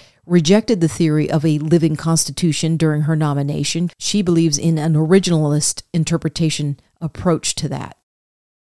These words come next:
The good friend and business partner of Hunter Biden is going to jail. Devin Archer was sentenced to one year in prison and one year in probation for defrauding a Native American tribe. Archer must also forfeit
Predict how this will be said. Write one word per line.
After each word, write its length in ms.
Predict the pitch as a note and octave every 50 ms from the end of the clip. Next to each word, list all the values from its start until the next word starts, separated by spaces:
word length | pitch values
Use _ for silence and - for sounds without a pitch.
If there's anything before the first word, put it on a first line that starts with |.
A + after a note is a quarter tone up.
| _ _ _ _ _
The 140 | F#3 G3+ G#3+
good 200 | G#3+ C4+ A3 A#3
friend 300 | - C4 B3+ C4 C4 B3
and 180 | B3 A3+ G3+
business 300 | F#3+ A#3 G#3+ G#3+ A3+ A3
partner 360 | - - A#3 - - G3+ G3+ G3+
of 100 | F#3 -
Hunter 300 | G#3 A3 G#3 - G#3+ F#3
Biden 360 | E3+ G3 G3 G#3+ A3 A3+ G3+
is 140 | F#3 E3 E3
going 320 | F#3 F#3 F#3+ F#3+ F#3+ F3
to 140 | - G3 F#3+
jail. 580 | E3 - - E3+ E3 D#3 C#3 - - D#3 - _ -
Devin 380 | D3+ F3+ F3+ F#3 G#3 A3 A3 - - -
Archer 340 | F#3 F3+ E3+ - - D#3 C3+
was 200 | C#3+ D3+ D#3 -
sentenced 300 | - F3+ D3 D#3 D#3+ -
to 60 | E3
one 220 | D#3 E3 F3 F3+
year 160 | F#3 F3+ F3 E3
in 80 | D#3+
prison 380 | C#3+ - F#3+ F3+ F3 A3 A3 G#3+
and 160 | F3+ E3 D#3+
one 160 | F3 F3+ F3+
year 180 | F3 F3 E3+ E3
in 120 | D#3+ D#3
probation 720 | - - F3+ E3 C#3+ F3 F#3 A3 A3+ - G3 F3 F#3+ F#3+ - - - - - _
for 180 | - - G3
defrauding 760 | E3+ - E3+ - - - G#3 G#3+ A3+ G3 E3+ E3+ F#3 G3 G3+ - _ _ -
a 100 | F3+ F3+
Native 300 | F3 F3 F3+ F#3 F#3+ F#3
American 400 | F3+ E3+ E3 D#3+ D#3 - F3 E3+
tribe. 480 | - - G3+ G3 F#3+ - - - - - _ _ _ _ _ _ -
Archer 420 | D#3 E3 D#3+ - - E3 D3+ - - -
must 260 | E3 E3+ D#3+ - - -
also 480 | - F#3 A3 A#3+ - - D#3 D3 D#3 - - _ _
forfeit 720 | _ - - A#3 B3 C4 C#4+ - - - - - - -